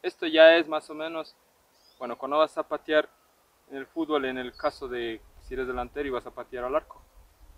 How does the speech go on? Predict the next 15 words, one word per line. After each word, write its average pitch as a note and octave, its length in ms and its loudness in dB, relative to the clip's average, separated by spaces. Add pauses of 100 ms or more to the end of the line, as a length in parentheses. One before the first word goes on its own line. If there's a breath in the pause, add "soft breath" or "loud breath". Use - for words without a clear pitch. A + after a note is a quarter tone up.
(400)
no B2+ 140 -10
necesitas B2 520 -14
salto. - 300 -12 (680)
Pero A#2 100 -14
si C#3 140 -6
eres C3+ 160 -2
un C3+ 80 -10
defensa C3+ 360 -10
y B2 60 -18
quieres B2+ 240 -8
rechazar B2 400 -12
el B2 60 -8
balón, D3 320 -4
ahí A#2 160 -4
sí. - 200 -20